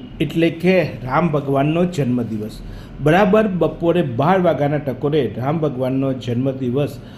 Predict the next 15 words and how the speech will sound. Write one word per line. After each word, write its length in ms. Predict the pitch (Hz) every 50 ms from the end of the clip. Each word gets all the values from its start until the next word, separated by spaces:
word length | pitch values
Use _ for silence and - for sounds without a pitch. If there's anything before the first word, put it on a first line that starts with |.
| - - - - -
શહેરના 600 | 147 160 170 185 196 190 185 185 202 196 196 190
વિવિધ 400 | 185 160 156 143 151 170 165 165
મંદિરોમાં 760 | 139 120 117 120 135 143 147 160 151 147 143 143 151 147 147
ઉજવવામાં 880 | - 127 120 117 123 120 110 120 120 113 113 120 123 120 - - - 113
આવ્યો. 260 | 117 120 101 104 101 - - - - - - - - -
નવસારીનું 600 | 143 175 226 233 226 254 233 220 240 240 240 226
સૌથી 340 | 226 - 180 175 180 - 214
મોટું 340 | 185 170 160 - 190 190 156
ગણાતું 480 | 139 139 147 156 151 151 175 175 175 156
એવું 260 | 151 151 160 160 135
રામજી 280 | 123 110 127 135 147
મંદિર 360 | 165 151 127 131 139 156 160 -
ખાતે 280 | 139 120 113 - 147
પણ 220 | 139 - 160 - -
આજે 540 | - - 120 117 110 135 156 143 107 -